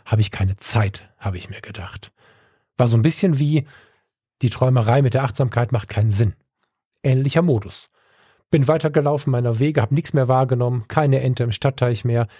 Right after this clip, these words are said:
kein Mensch mehr, der mich begrüßt hat. Ich bin einfach durch so einen Tunnel gelaufen. Es ging so weit, dass ich diesen Weg gelaufen bin und aus den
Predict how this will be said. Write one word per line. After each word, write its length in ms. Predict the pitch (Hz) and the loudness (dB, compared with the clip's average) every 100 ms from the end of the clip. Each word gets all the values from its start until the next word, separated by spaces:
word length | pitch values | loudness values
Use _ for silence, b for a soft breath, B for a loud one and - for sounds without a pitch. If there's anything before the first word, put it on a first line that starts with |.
| b | b
kein 240 | - 151 | 0 2
Mensch 260 | 135 127 - | 4 2 2
mehr, 100 | 123 | 0
der 120 | 117 | 2
mich 180 | 120 101 | 0 0
begrüßt 400 | 135 117 131 - | -2 0 0 0
hat. 100 | 127 | -2
Ich 120 | 110 | -2
bin 80 | 113 | -4
einfach 320 | - 143 135 | -2 0 0
durch 140 | 143 110 | 0 0
so 100 | 117 | -2
einen 180 | 127 | -4
Tunnel 380 | - 208 214 131 | -2 2 4 4
gelaufen. 600 | 104 90 85 98 - 90 - B B B | 2 -4 -8 -12 -14 -16 -18 B B B
Es 200 | 131 113 | -4 0
ging 200 | 185 185 | 4 4
so 440 | 127 143 233 175 | 2 0 -2 -2
weit, 500 | 185 165 135 196 - B B B B - | -2 0 0 -2 -6 B B B B -2
dass 200 | 135 139 | 0 2
ich 100 | 117 | 0
diesen 320 | 131 117 113 | 2 2 2
Weg 140 | 190 | 2
gelaufen 460 | 180 143 170 - 165 | 2 2 0 -2 -2
bin 320 | 190 208 208 b b b - | -2 -4 -6 b b b 2
und 340 | 139 143 - b b b b _ _ _ | 2 2 -4 b b b b _ _ _
aus 280 | - 135 107 | -2 0 0
den 520 | - 131 123 117 113 | 0 2 2 0 -2